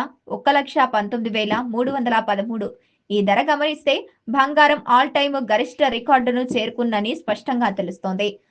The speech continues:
ముఖ్యంగా అంతర్జాతీయ మార్కెట్లో పరిస్థితులు, అమెరికాలో ఔన్స్ బంగారం ధర మూడు వందల, నాలుగు వందలు దాటడం ఈ పెరుగుదలకు ప్రధాన కారణం.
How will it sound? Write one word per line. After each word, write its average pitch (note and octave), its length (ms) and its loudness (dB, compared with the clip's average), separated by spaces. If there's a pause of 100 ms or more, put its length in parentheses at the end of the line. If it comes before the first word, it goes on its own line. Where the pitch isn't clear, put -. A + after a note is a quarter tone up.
(200)
ముఖ్యంగా C4 400 4 (180)
అంతర్జాతీయ C4 600 2
మార్కెట్లో B3 640 0
పరిస్థితులు, B3 640 0 (360)
అమెరికాలో D4+ 640 6 (200)
ఔన్స్ F4+ 260 -2
బంగారం B3 500 2
ధర A3 180 2 (440)
మూడు E4 260 2
వందల, D#4 320 4 (120)
నాలుగు A#3+ 280 2
వందలు A#3+ 340 0
దాటడం A3 400 0 (160)
ఈ A3+ 100 -4 (140)
పెరుగుదలకు A#3+ 600 2
ప్రధాన B3 420 2
కారణం. F#3+ 400 -2